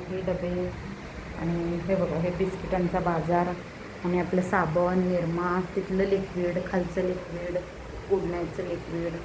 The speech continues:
हे साबण, मोती साबण, स्क्रब वगैरे ह्याचंच भरपूर झालं आहे. काय ते पण घरात लागणारच साहित्य, आज ना उद्या तर लागणारच आहे. आणि ब्लँकेट, भेटलेलं गिफ्ट. चल, भेटू पुन्हाच्या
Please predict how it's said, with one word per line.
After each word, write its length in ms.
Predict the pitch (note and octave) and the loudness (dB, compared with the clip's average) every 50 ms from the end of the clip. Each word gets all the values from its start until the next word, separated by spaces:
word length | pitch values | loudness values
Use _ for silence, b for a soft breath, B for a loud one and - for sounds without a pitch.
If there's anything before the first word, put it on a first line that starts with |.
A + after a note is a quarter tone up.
| - - - | -10 -8 -8
हे 60 | F#3+ | -8
साबण, 480 | F3+ - - F#3 E3 D#3+ E3+ F3+ F3 F3+ | -8 -6 -6 -6 -4 -4 -6 -4 -2 -2
मोती 280 | F3+ E3+ - - E3 | -2 -2 -2 -4 -4
साबण, 520 | D#3+ - F#3+ F3 D#3 D#3 E3 E3 E3+ F3 F3 F3 - - - - - - - - - - | -4 -4 -4 -4 -2 0 0 0 0 -2 -4 -6 -8 -12 -14 -14 -14 -14 -14 -14 -14 -14
स्क्रब 340 | - - F#3+ F#3+ F3 E3 D#3+ | -6 -2 0 0 0 2 2
वगैरे 280 | F3 E3+ D#3 E3+ E3+ F#3 | 0 0 0 0 0 0
ह्याचंच 640 | G#3+ A3 - - - - G3 F3+ - - F3+ E3+ D#3+ | 0 0 -2 -6 -4 0 0 2 4 4 4 4 6
भरपूर 380 | E3+ F#3 F3 F#3 - E3 D#3+ D#3+ | 6 6 6 6 2 2 2 2
झालं 300 | D#3 F3+ F3+ E3 F3 G3+ | 4 4 4 4 4 4
आहे. 80 | G3 - - - - - - - | 2 0 -4 -8 -10 -8 -2 0
काय 120 | A#3+ A#3+ A#3+ - | 0 0 6 6
ते 60 | A3 | 6
पण 240 | G#3+ G#3 G3+ G3 F#3 | 8 8 6 6 8
घरात 180 | F#3 F#3 F#3 F#3 | 8 6 6 6
लागणारच 540 | G#3 G3 F3+ E3 F3 F3 F3 F3+ F3 - - | 6 6 6 6 4 4 4 2 2 2 2
साहित्य, 380 | F#3 F3 E3 D#3 - - G3 G3+ - - - - - - - - - | 2 4 2 4 4 4 4 2 2 -4 -8 -8 -10 -10 -10 -4 0
आज 220 | D#3+ F3 E3 D3+ E3 | 2 4 4 6 6
ना 120 | E3+ D#3+ | 6 6
उद्या 180 | D#3+ D#3 E3 D#3+ D#3+ | 6 6 6 4 4
तर 80 | - E3+ | 4 6
लागणारच 520 | E3 E3 D#3+ D3 D#3 D#3+ D#3+ D#3+ D3+ - | 6 6 6 8 6 6 6 4 2 2
आहे. 100 | G3+ G#3 | 2 2
आणि 280 | G3+ - - - E3 E3+ E3+ | 2 0 -2 -2 0 0 2
ब्लँकेट, 440 | F3+ F3+ F3 E3 D#3 D#3 - D#3 D3+ - - - F3 | 4 4 4 4 2 0 -2 -4 -4 -4 -4 0 2
भेटलेलं 420 | F#3+ F#3 F#3 - F3 E3 D#3+ D#3+ D3+ D#3+ | 2 2 2 2 0 2 2 2 2 2
गिफ्ट. 340 | F3+ F3+ - - - - F#3+ G3 - - - - - - - - - - - - - - - - - - - - | 2 0 0 -2 0 2 2 2 0 -4 -8 -8 -8 -8 -6 -6 -6 -6 -6 -8 -10 -10 -10 -10 -10 -10 -4 -2
चल, 140 | A3 G#3+ A3 G3+ - - - - - G3+ | 0 0 0 -2 -4 -6 -10 -4 2 6
भेटू 260 | G#3 A3+ A3+ - A3+ G#3 - - - - - - - - - - | 8 8 8 8 6 4 4 -2 -6 -6 -8 -8 -8 -8 0 4
पुन्हाच्या 420 | A3 G3+ F#3 F3 E3+ F3 - F3 | 6 6 6 6 4 2 0 0